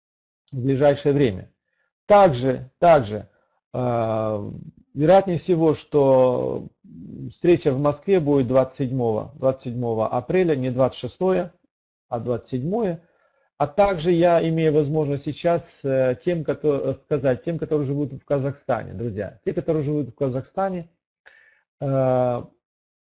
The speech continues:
было, было с моей стороны предложено, э, Бобу, э, рассмотреть возможность конференции, э, в Казахстане после Москвы. На этой неделе, э,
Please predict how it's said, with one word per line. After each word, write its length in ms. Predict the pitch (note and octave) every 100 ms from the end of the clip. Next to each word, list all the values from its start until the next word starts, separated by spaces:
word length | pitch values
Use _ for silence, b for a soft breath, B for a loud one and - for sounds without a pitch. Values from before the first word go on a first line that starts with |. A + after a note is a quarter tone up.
| _ -
было, 440 | C3 E3+ F3 D#3+
было 340 | C3 E3 D#3 C#3+
с 180 | -
моей 600 | D3+ D3 C#3+ D3+ D#3+ D3 _ D3+
стороны 400 | _ D3 C#3 D3
предложено, 880 | C#3+ - C#3+ C#3+ D3+ C#3+ B2 B2 A#2+ A2
э, 160 | B2+ A#2
Бобу, 600 | G#2+ C#3+ D3 F3 F#3 _ _ _ _ -
э, 60 | A#2+
рассмотреть 1160 | A#2 A2+ A2+ A2 A2+ C#3 D3+ D3+ D3 F#3 F3+
возможность 960 | D3 D3 D3 F3 D3+ D3+ C#3 _ - - _
конференции, 800 | - D3 D#3 D3+ D3+ - C3+ B2+
э, 200 | - A#2+
в 80 | A#2
Казахстане 720 | C3+ B2 B2 - A#2+ F#2+ F2+ - _ _ _ _ _ _ _ -
после 300 | D3 D3 D3+
Москвы. 540 | C#3+ C#3 - A2+ F#2 _ _ _ _ -
На 140 | C3+ F3
этой 200 | E3+ D#3+
неделе, 580 | D#3 C#3 D3+ A2 G2+ - _
э, 460 | A2+ A#2 A2+ A2